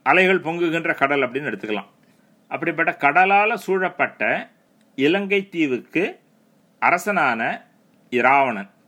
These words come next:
அப்படி அரையன் தன்னோடும் அப்படின்னா இராவணனோட இடரான வந்து நலியா, ராவணனாலும் மற்ற துன்பங்களும்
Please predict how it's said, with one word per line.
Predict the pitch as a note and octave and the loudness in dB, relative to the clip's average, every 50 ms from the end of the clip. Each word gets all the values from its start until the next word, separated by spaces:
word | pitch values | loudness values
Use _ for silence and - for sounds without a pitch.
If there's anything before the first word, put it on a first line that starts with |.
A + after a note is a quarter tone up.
| _ _ _ - | _ _ _ -6
அப்படி | B2 C3+ D#3+ F#3+ - - | -4 -4 -4 -4 -2 2
அரையன் | A#2 C#3+ F3 F#3+ G3 G#3 A#3 C4+ A3+ | 2 2 2 2 0 0 -2 -6 -6
தன்னோடும் | - - E3 C#3 C#3+ D3 D3 C#3+ C#3 C#3+ B2 - _ _ | -2 -2 -2 0 0 0 0 0 0 -2 -4 -8 _ _
அப்படின்னா | _ - B2 D3 F#3+ F#3+ | _ -8 -8 -6 -4 -2
இராவணனோட | C#3 B2 B2 B2 C#3 D3 D3 C#3 C3+ B2+ A#2 G#2+ G2+ F#2+ F#2+ G2+ B2 E3 A3+ - - _ _ _ _ _ _ _ - | 0 2 4 4 4 2 2 -2 -2 -2 -2 -2 -2 -2 -2 -2 -2 -2 -2 -6 -10 _ _ _ _ _ _ _ -2
இடரான | A#2 C3 D3+ D#3+ A3 A#3 A3+ G#3+ G#3 G3+ G3+ G3+ G#3 A3+ A3+ - - _ _ | 0 2 2 4 6 4 6 4 4 2 2 2 0 -2 -4 -4 -8 _ _
வந்து | - C3+ C#3+ D#3 D#3 D3+ F3 | -4 -2 -2 -2 -2 -4 -4
நலியா, | C#3+ A#2+ A2+ A2+ A2+ A#2 A2 G2+ - - _ _ _ - | -4 -4 -4 -2 -2 -2 -2 -2 -4 -6 _ _ _ -2
ராவணனாலும் | A2+ A2+ B2 C3 C#3 C#3+ C#3+ C#3 C3+ B2+ A#2+ A2+ A2 A2+ B2 C#3+ G3+ D4 - _ _ _ _ _ _ _ _ - | 0 2 4 4 2 0 -2 -4 -2 -2 0 0 0 0 -2 -4 -8 -10 -16 _ _ _ _ _ _ _ _ -4
மற்ற | - C#3 D#3 - - B3+ A3+ | 0 2 2 2 0 -6 -6
துன்பங்களும் | G3 - F#3+ F#3 G3 G3 G3 E3+ D3 C#3+ D#3+ A#3 D4+ | -4 -4 -2 0 0 0 0 0 0 -2 -2 -4 -6